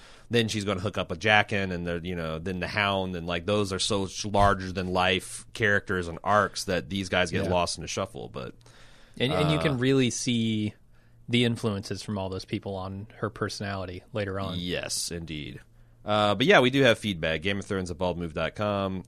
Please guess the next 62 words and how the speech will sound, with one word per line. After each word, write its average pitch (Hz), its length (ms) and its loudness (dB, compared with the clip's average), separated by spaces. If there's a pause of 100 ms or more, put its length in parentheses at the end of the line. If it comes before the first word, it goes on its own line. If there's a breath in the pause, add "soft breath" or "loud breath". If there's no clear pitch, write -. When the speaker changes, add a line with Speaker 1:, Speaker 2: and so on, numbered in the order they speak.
Speaker 1:
Uh, 85 160 -2
Joe, 87 480 2
I 67 140 -2
was 95 100 -4
just 127 160 -4
thinking 139 140 -2
about 113 140 2
how 113 60 2
you 110 120 2
guys 98 260 2
said 95 280 -2
that 85 120 -8
you 92 100 -4
thought 92 260 0
the 92 80 -6
remaining 87 360 -2
books 85 300 -4
would 82 100 -6
leave 85 240 -6
the - 100 -10
quote-unquote 95 680 -2
power 120 320 6
players 80 520 -4
and - 120 -10
overall 92 440 0
events 87 380 -4
in 80 80 -10
the 82 60 -8
same 87 320 -4
order 85 260 -4
as 82 140 -6
the 78 60 -14
show. 87 440 0 (640 loud breath)
But 139 80 0
is 185 40 8
that 180 140 6
really 165 240 4
possible 113 480 2
anymore? 135 560 0
A - 60 -4
few 135 240 -2
key 127 220 -2
distinctions 110 540 -4
seem 101 120 -4
to 95 80 -2
make 92 220 0
it - 80 -6
unlikely. 82 560 -4 (180)
First - 300 0
of 101 100 -2
all, 95 200 4
assuming 107 480 -2
the 87 100 -4
Aegon, 87 640 0
the 82 80 -6
blue-haired 92 560 0
one 87 320 -4
planted 92 360 -4
by 82 160 -4
Varys, 90 560 -2
is 85 200 -8
Aegon, 87 720 2